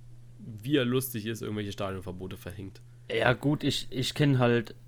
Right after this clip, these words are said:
Speaker 2: einen, ähm, den hab ich, äh, in Gladbach mal kennengelernt, als ich mal für ein Wochenende oben war. Ähm,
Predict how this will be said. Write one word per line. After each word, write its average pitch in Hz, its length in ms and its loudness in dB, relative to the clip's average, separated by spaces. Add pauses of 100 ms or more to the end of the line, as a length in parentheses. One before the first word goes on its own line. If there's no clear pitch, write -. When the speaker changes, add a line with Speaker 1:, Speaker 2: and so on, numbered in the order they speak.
Speaker 2:
einen, 143 680 6
ähm, 120 640 4 (140)
den 113 200 2
hab 113 220 0
ich, 113 320 0
äh, 107 480 2
in 120 140 4
Gladbach 120 380 0
mal 113 120 2
kennengelernt, 123 640 4
als 110 180 0
ich 107 120 -6
mal 107 300 0
für - 200 -6
ein 110 220 0
Wochenende 110 400 -2
oben 120 300 2
war. 123 240 2 (540)
Ähm, 113 680 4